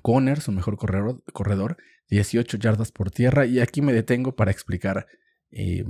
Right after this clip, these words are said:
por qué yo creo que estos, eh, acereros no van más allá de, de postemporada. Sin duda, el récord que lograron es, es, es inaudito, eh, es el mejor para su historia.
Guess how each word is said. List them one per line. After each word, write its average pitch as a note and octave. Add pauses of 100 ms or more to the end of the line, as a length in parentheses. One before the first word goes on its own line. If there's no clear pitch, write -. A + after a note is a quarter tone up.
(240)
por G#2+
qué A#2
yo G2+
creo G#2+
que G#2
estos, G2+ (320)
eh, F2+
acereros G2+ (300)
no B2
van A#2
más G#2+
allá F#2+
de, F2+ (100)
de F2+
postemporada. E2 (380)
Sin F#2+
duda, G#2
el F#2+
récord G#2+
que -
lograron F2+ (160)
es, - (200)
es, - (1000)
es -
inaudito, A2+
eh, F#2
es -
el A2+
mejor A#2
para F#2
su -
historia. G2+